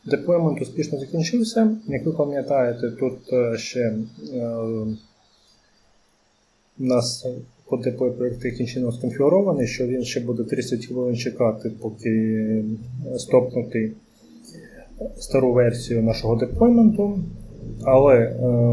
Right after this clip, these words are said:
наразі ви-, ми вже можемо користуватися новою версією. Отже, якщо я перейду всередину,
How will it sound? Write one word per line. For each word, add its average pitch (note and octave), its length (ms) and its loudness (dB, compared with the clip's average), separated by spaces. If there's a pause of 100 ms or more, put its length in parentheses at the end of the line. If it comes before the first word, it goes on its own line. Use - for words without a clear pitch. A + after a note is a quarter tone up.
(380)
наразі D#3 600 6
ви-, B2+ 200 0
ми C#3 240 2
вже - 180 0
можемо C3 380 0
користуватися A#2+ 760 -2
новою A2+ 300 0
версією. G2+ 420 -10 (360)
Отже, D3 220 0
якщо D3+ 280 -2
я D#3+ 100 6
перейду C#3+ 440 0
всередину, A#2 800 -2